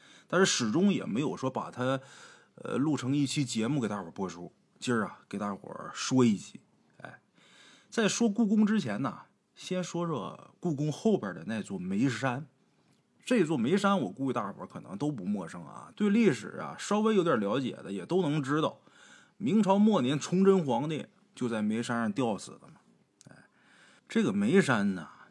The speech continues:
元朝以前就是荒郊野地。哎，据传说啊，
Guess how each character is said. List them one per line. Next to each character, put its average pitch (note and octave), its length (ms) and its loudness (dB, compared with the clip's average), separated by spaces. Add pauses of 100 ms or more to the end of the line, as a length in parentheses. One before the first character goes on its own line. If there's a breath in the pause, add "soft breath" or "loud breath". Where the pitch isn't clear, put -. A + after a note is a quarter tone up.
(280)
元 F3 200 4
朝 F#3 220 4
以 A2+ 80 2
前 A2+ 180 -4
就 D#3+ 140 -2
是 G2 80 -4
荒 D#3+ 260 0
郊 D3 180 0
野 F2 140 -4
地。 G#2+ 220 -6 (380)
哎， - 160 -20 (340 loud breath)
据 G3+ 160 4
传 D3+ 260 -2
说 A#2 200 -4
啊， - 340 -16